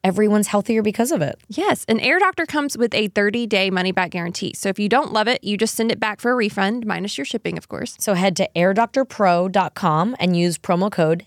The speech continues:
Speaker 1: W W B. Depending on the model, you'll receive up to thirty-nine percent off or up to three hundred dollars off.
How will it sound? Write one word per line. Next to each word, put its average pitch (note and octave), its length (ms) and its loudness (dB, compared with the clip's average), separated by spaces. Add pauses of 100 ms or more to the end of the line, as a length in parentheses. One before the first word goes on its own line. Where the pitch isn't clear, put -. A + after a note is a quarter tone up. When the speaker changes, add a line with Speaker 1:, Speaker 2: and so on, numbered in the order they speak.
(120)
Speaker 1:
W E3 240 0
W A3 240 0
B. E3 320 -2 (220)
Depending C4 280 0
on B3 80 4
the A#3 60 2
model, A3 260 4
you'll G3 160 0
receive G3+ 300 0
up - 140 0
to F#3 80 -4 (120)
thirty-nine G#3+ 640 2
percent F3+ 600 -2
off F#3+ 340 2 (220)
or G#3 180 2
up - 80 0
to - 100 -4
three G#3+ 280 0
hundred G3+ 340 0
dollars D#3 400 2
off. - 420 -10